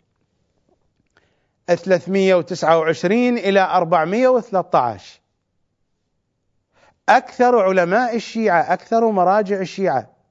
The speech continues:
راحوا يركضون إلى النواصب، وإلى هذا يشير إمام زماننا في هذه الرسالة: "مذ جنح كثير منكم من مراجع الشيعة وعلمائها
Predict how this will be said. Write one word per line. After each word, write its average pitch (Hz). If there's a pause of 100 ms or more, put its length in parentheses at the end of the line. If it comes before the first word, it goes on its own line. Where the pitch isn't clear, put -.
(240)
راحوا 202 (280)
يركضون 160
إلى 165
النواصب، 135 (1200)
وإلى 160
هذا 208 (560)
يشير 175 (840)
إمام 180
زماننا 165
في 143
هذه 143
الرسالة: 110 (760)
"مذ 160
جنح 233
كثير 240
منكم 254
من 170
مراجع 214
الشيعة 226
وعلمائها 208